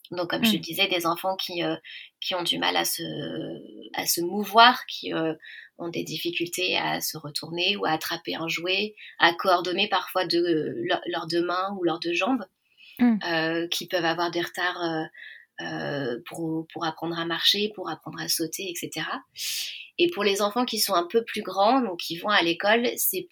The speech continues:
Speaker 1: plus des problématiques, soit des troubles de l'attention, donc des enfants qui vont avoir, euh, vraiment du mal à rester concentrés en classe ou qui vont, euh, euh, avoir une hyperactivité. Ou alors,
Speaker 2: Ouais.
Speaker 1: j'ai beaucoup d'enfants aussi qui viennent pour des troubles de l'écriture,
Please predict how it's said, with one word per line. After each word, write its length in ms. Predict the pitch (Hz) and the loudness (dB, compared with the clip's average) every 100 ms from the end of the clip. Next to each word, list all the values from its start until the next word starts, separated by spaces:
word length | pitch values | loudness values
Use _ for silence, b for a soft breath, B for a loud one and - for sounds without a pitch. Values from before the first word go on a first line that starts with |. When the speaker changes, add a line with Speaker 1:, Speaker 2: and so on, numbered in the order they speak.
| - | -8
Speaker 1:
plus 440 | 220 247 - - - - | -4 -2 0 -2 -4 -8
des 180 | 175 175 | -8 -8
problématiques, 760 | - 180 180 175 175 - 220 - B B B | -6 -4 -2 -2 -2 -4 -6 -12 B B B
soit 200 | - 226 | 2 2
des 120 | 254 | 2
troubles 220 | 233 233 | 0 -2
de 60 | 202 | 2
l'attention, 520 | 196 190 185 - 233 | 2 2 2 0 0
donc 200 | 254 202 | -2 -4
des 160 | 175 170 | -6 -4
enfants 280 | 165 - 202 | -4 -6 -8
qui 200 | - 170 | -6 -6
vont 160 | 165 | -2
avoir, 320 | 165 165 180 175 | 0 0 0 0
euh, 80 | 160 160 B B B - | -4 -4 B B B -8
vraiment 280 | - 196 202 | 4 6 6
du 140 | 202 196 | 2 4
mal 160 | 196 | 6
à 100 | 190 | 6
rester 280 | 180 175 185 | 4 -2 -6
concentrés 400 | 175 175 180 - | -4 -2 -2 -2
en 120 | 180 | -4
classe 420 | 170 196 208 208 165 | 0 2 2 0 -4
ou 60 | |
qui 200 | - 170 | -8 -8
vont, 280 | 170 170 170 | -6 -4 -2
euh, 180 | 165 160 - B B _ 175 | 0 -2 -4 B B _ -8
euh, 40 | 170 | -4
avoir 340 | 160 180 175 175 | -2 0 2 0
une 120 | 170 | 0
hyperactivité. 960 | 165 180 170 170 - 196 - 226 277 277 _ _ _ _ _ | -2 -2 -2 -2 -6 -8 -2 2 2 0 _ _ _ _ _
Ou 120 | - 196 | -4 2
alors, 320 | 190 196 208 | 4 6 8
Speaker 2:
Ouais. 60 | |
Speaker 1:
j'ai 140 | 214 196 | 6 4
beaucoup 280 | 175 - 220 | 0 -8 2
d'enfants 360 | 226 214 214 202 | 4 4 0 0
aussi 240 | 196 208 | 0 -2
qui 160 | - 170 | -4 0
viennent 220 | 185 190 | 0 -2
pour 120 | - | -6
des 100 | 170 | -4
troubles 240 | 160 175 175 | -4 -4 -6
de 40 | |
l'écriture, 680 | 190 208 208 208 190 208 | -4 -4 -2 2 2 2